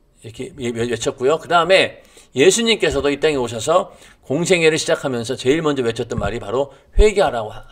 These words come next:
하신 말씀입니다. 이 회개하라라고 하는 말은 하나님을 아는 지식을 수정하라. 메타노이테라고 하는 그런 뜻이기도 한데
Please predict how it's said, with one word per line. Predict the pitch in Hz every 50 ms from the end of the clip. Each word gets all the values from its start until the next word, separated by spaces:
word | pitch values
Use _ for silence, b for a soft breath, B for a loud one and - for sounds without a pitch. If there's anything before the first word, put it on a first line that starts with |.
| -
하신 | - - - 135 120
말씀입니다. | 104 - - - 117 113 104 104 104 107 104 107 - b b b b b b b
이 | - 185 208 190
회개하라라고 | - 247 254 254 214 247 247 233 220 214 208 196 190 185 175
하는 | 165 165 170 170
말은 | 147 127 120 123 160 180 147 110 B B B B B B B B B
하나님을 | - - 226 233 240 247 240 226 220 208 208 220 220 -
아는 | - 107 110 117 127 139 151 185 208 214 196
지식을 | - 170 143 - 160 143 165 180 202 208 - b b b b b b b
수정하라. | - - - 226 220 185 147 135 127 120 107 - - _ _ _ _ _ _
메타노이테라고 | - 123 135 - - 208 202 190 180 170 - - 160 147 139 131 117 110 117 120 131
하는 | 135 135 113
그런 | 123 127 123
뜻이기도 | 123 139 - - 135 135 - 120
한데 | 123 127 123 123 147 147 113 95 - -